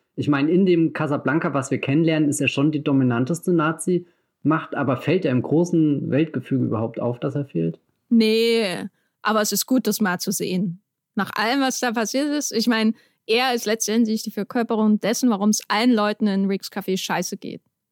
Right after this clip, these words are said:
Speaker 2: Und am Ende wird er erschossen von Rick.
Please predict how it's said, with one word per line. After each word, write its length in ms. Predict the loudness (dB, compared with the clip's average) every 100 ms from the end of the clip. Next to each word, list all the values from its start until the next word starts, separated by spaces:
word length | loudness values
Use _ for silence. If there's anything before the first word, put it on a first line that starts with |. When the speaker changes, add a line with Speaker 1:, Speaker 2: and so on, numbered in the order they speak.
| _ _ _ _ _ _ -4
Speaker 2:
Und 140 | 0
am 100 | 0
Ende 200 | 2 2
wird 120 | 2 0
er 120 | -2
erschossen 720 | -4 -4 -2 -2 -2 -4 -6 _ _ _ _ _ _
von 380 | -2 0 0 0 0
Rick. 420 | 0 0 -6